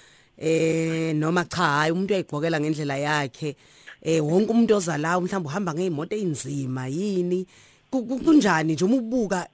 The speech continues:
uma ufika wena, wa-, njengoba uthi, hhayi, impilo yakho wena ubuyibone ngathi i-right, yibo kho kuphela ukuthi mhlawumbe ubu-, ubustrugglisha ngokomculo lapha nalaphaya. Kodwa uma uthi uyafika la, ubone ngathi bangcono kakhulu kunawe lapha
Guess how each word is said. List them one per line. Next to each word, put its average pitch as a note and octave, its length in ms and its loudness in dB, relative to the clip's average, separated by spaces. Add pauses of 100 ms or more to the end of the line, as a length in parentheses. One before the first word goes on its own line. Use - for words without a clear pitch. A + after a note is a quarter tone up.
(100)
uma A3+ 180 2
ufika G3 480 -2
wena, E3 340 -2 (400)
wa-, D#3 180 -2
njengoba E3+ 480 -2
uthi, F3+ 220 -2
hhayi, D#3 220 -2 (100)
impilo A3 300 0
yakho F#3+ 160 -2
wena D#3 120 0
ubuyibone E3+ 380 0
ngathi C#3+ 240 -4
i-right, C#3 380 -6
yibo E3+ 200 -2
kho - 240 -10
kuphela E3+ 280 -6
ukuthi E3 140 -6
mhlawumbe D#3+ 400 -4 (260)
ubu-, D3+ 480 -2
ubustrugglisha D#3+ 720 -4
ngokomculo D#3 800 -2
lapha C#3 240 -6
nalaphaya. C#3 640 -6 (580)
Kodwa G3+ 260 4
uma G3+ 80 4
uthi A3 160 -2
uyafika D#3+ 380 0
la, D3 60 -4
ubone F#3+ 320 2
ngathi G#3 200 -2
bangcono G#3+ 400 0
kakhulu C#4 520 -2
kunawe E3 440 0
lapha C#3 240 -6